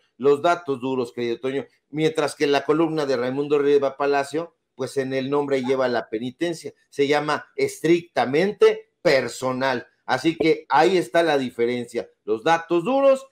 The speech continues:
y estrictamente personal. Escribe desde el fondo de las vísceras. Nosotros no.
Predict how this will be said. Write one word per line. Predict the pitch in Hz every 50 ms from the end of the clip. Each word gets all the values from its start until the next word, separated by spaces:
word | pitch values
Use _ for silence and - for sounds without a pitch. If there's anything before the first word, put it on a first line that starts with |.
| _ -
y | - 127
estrictamente | 143 139 - 160 180 175 180 - 151 143 151 156 156 - 160
personal. | 156 - 135 120 117 - 117 117 120 123 127 120 - _ _ -
Escribe | 104 117 - - 147 175 180 185 185 160
desde | 147 139 123 123 120
el | 120 120
fondo | - 156 165 160 156 156 143
de | 131 123
las | 120 113 110 104
vísceras. | 113 127 117 123 127 123 120 - _ _ _
Nosotros | - 165 185 240 240 247 233 190
no. | 214 247 254 247 254